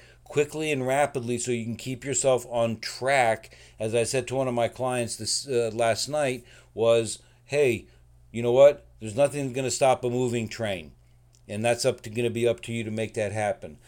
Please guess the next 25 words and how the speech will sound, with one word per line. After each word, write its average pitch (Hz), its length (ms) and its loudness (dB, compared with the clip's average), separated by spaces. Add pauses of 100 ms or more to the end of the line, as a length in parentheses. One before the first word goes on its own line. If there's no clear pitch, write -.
(180)
So 113 340 0 (320)
what 110 320 -4
can 156 220 -6
you 175 180 -2
do 135 640 -2
in 113 120 -8
the 107 60 -4
next 117 300 -2
ninety 127 380 -4
days? 117 440 2
What 107 300 -6
do 113 80 -12
you 131 160 -6
want 123 460 -4
to 113 80 -10
do? 92 380 -8 (300)
What 120 320 -4
are 143 120 4
you 135 180 -4
willing 139 760 -2
to - 120 -4
do 101 440 -4 (600)
beyond 123 420 0
what 120 180 -4
you've 113 180 -8